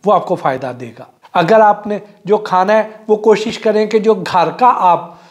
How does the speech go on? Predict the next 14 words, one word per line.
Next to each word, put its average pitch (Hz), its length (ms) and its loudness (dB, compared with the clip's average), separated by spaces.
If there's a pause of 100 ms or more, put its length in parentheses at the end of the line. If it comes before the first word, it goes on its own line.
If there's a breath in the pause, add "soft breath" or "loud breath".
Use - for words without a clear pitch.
(140 loud breath)
जो 202 460 2
सरसों 220 400 0
का 202 160 0
तेल 147 300 -4
है 120 140 -10 (360 soft breath)
उससे 240 300 2
आप 180 180 4
बना 160 300 0
लें 156 200 -6 (340 loud breath)
तो 214 60 0
वो 185 180 0
बहुत 165 260 2
अच्छा 156 260 -2
है। 143 240 -8